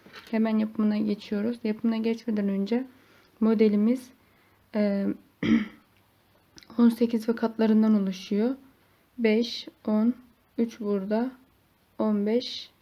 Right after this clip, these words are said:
toplamda on sekiz. Yani tek bir şurayı yapmak için on sekiz zincire ihtiyacımız var. Ben hemen zincirimi alıp geleyim. Evet arkadaşlar, zincirimi aldım.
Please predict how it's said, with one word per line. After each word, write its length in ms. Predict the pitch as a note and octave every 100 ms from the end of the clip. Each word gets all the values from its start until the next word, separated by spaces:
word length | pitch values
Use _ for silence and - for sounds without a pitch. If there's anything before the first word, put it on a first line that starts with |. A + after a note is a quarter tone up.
| _ _ -
toplamda 400 | A3 G#3+ G3+ G#3+
on 160 | G#3+
sekiz. 380 | G#3 G#3 - - - _ _ _ -
Yani 260 | G#3 G3 G#3+
tek 300 | A3+ A3 -
bir 100 | G#3+
şurayı 420 | - - A3 G3+
yapmak 360 | G#3 - A3+ A3
için 300 | - B3 C4 - _ _ _ _ _ -
on 160 | A#3
sekiz 380 | A3 A3 A3+ A3+
zincire 340 | A3+ G#3+ A3 A3
ihtiyacımız 680 | A3 G#3+ G3+ G3+ G3 G3
var. 240 | G#3 C4 - _ _ _ _ _ _ _ _ _ _ _ _ _ -
Ben 120 | A#3
hemen 260 | A#3 A3+
zincirimi 440 | G#3+ A3+ A3 A3 A3
alıp 240 | A3 A3
geleyim. 380 | A3 G3+ G3 A#3+ - _ _ _ _ _ _ _ _ _ _ _ _ - -
Evet 200 | - A#3+
arkadaşlar, 520 | A3+ G#3 G#3 G#3 B3 B3+
zincirimi 520 | A#3 A3+ A3 A3 A3
aldım. 420 | A3 G#3+ A#3+ C4